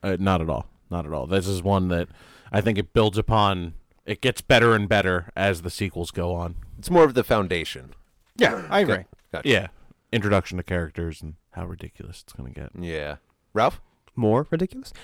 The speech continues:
Speaker 4: Um, okay, so I knew of Devil May Cry's existence and the franchise's existence, but I, I never played it, never owned it.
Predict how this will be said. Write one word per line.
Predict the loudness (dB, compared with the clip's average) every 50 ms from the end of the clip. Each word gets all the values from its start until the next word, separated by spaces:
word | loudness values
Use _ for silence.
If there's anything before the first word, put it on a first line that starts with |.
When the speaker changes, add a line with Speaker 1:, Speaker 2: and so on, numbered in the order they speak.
| -6 0
Speaker 4:
Um, | 4 4 4 4 4 2 0
okay, | 0 2 4 4 4 4
so | 4 4 6 6 6 6 4 0 _ _ _ 2
I | 4 4
knew | 6 6 6 6 6
of | 6
Devil | 4 4 2 2
May | 0 0
Cry's | 0 2 0 0 0 0
existence | -4 -6 -4 -6 -6 -4 -4 -4 -4 -4 -6 -6
and | -6 -4
the | -4 -4
franchise's | -2 -2 -2 -2 0 0 -2 0 -2 -4 -6 -6
existence, | -6 -4 -4 -4 -4 -4 -8 -8 -8 -6
but | -4 -2 -2 0
I, | 0 -2 -2 -2 -4 -4
I | -4
never | -2 -2 -2 -2 -4
played | -4 -4 -4 -2 -2 -2
it, | -4 -6 _ _ -8
never | -6 -4 -2 -2 -2
owned | -2 -2 -4 -2 -2 -2
it. | -2 -2